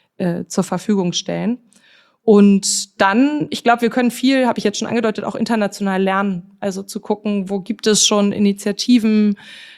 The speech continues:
Äh, U K ist sehr weit. Ich glaube, gerade im Energiesektor ist auch Dänemark ein spannendes Vorbild, ähm, sich diese Beispiele mal anzugucken und zu überlegen, was kann man da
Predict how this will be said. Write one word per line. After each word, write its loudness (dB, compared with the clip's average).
Äh, 2
U 0
K 2
ist -4
sehr 0
weit. 0
Ich -10
glaube, -2
gerade 0
im -2
Energiesektor -4
ist -8
auch -10
Dänemark 0
ein -2
spannendes -4
Vorbild, -4
ähm, 0
sich -10
diese 0
Beispiele 0
mal -2
anzugucken -4
und -10
zu -8
überlegen, -2
was -8
kann -6
man -4
da -4